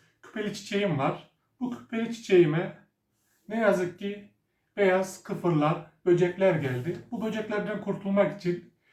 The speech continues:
bir yöntem uygulamaktayım. O yöntemi sizlere bugün nasıl uyguluyorum onu göstermek istiyorum.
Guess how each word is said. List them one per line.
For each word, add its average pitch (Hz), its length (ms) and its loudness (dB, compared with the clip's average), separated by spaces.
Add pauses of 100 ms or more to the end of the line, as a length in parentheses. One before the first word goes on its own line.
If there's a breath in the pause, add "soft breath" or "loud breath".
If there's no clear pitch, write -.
(260 soft breath)
bir 202 100 -2
yöntem 196 440 2
uygulamaktayım. 143 720 0 (300 loud breath)
O 240 100 -4
yöntemi 175 600 2
sizlere 175 500 -2
bugün 165 440 0 (420)
nasıl 190 380 0
uyguluyorum 139 640 0
onu 202 440 -2
göstermek 202 560 0
istiyorum. 143 640 -6